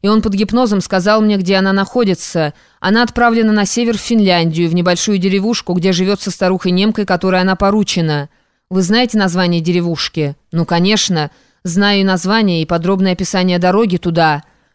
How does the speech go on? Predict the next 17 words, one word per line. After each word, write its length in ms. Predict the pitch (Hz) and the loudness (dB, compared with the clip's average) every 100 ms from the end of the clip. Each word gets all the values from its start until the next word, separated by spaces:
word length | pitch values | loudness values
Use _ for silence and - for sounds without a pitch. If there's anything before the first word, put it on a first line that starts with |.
| _ | _
«Хорошо, 480 | 202 202 190 240 | 0 0 2 0
что 200 | 185 - | 0 -2
же 100 | 175 | 0
вы 80 | 180 | 0
намерены 460 | 190 190 190 190 190 | 2 2 2 2 2
делать?» 500 | 190 220 170 - - _ _ _ - | 2 2 0 -4 -12 _ _ _ -6
«Я 200 | 175 180 | 0 0
заставлю 440 | 185 - 196 185 | 0 0 0 0
Трофимова 500 | 180 180 190 196 180 | 0 -2 0 0 2
написать 480 | 180 180 196 202 170 | 0 0 -2 -2 -2
старухе, 440 | - 175 180 190 | -2 0 0 -2
чтобы 280 | 185 - 180 | -4 -2 0
она 140 | 180 175 | 2 2
немедленно 580 | 170 175 214 202 214 | 2 2 2 2 2
возвращалась 680 | 208 170 175 165 185 170 170 | 0 0 -2 -2 -2 -2 -2
в 20 | |
Петербург. 680 | - 180 185 175 170 151 - | -4 -2 0 2 0 -2 -8